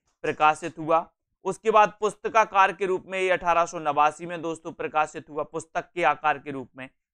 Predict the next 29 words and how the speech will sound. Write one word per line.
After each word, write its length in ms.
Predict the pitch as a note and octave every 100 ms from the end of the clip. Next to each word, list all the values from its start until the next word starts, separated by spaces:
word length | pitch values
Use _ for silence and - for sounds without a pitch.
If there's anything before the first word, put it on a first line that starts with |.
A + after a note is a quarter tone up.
| -
ठीक 160 | F#3+ G3
है। 120 | G3+ G#3 _ -
तो 60 | G3
डॉक्टर 400 | G3+ G3+ - A3
ग्रियर्सन 560 | E3 F3 G3 G3 A3+ G#3+
का 160 | G#3
काल 260 | F#3 F3+ F3+
विभाजन 400 | F3 D#3+ E3 E3+
अपन 280 | D#3+ E3 D3+
देखेंगे, 520 | C#3+ C#3 E3+ D#3 F3+ _ _ _ G3
इन्होंने 360 | G3+ G#3 G#3+
चारण 540 | - - G3 F#3 G3 G3
काल 280 | E3 D#3 C#3
कहा 280 | C3+ C3 B2
दोस्तों। 400 | A#2 A2 _ - _ _ _ _ _
सात 480 | - G3 A#3 A#3
सौ 220 | - A3 G3+
से 180 | G#3+ G#3
चौदह 500 | - F3+ E3+ F#3+ F#3+
सौ 200 | G#3 G#3 -
ईस्वी 440 | F3 - D#3+ F#3+
का 160 | - F#3
जो 160 | E3 E3+
काल 320 | - D#3 D#3+
था, 420 | C#3+ E3+ E3+ F3+ _ _ _
इन्होंने 340 | E3+ D#3+ D#3+ E3
चारण 480 | - E3+ D3+ E3 F3+
काल 280 | C3+ D3 D3
कहा। 360 | - C#3 C#3+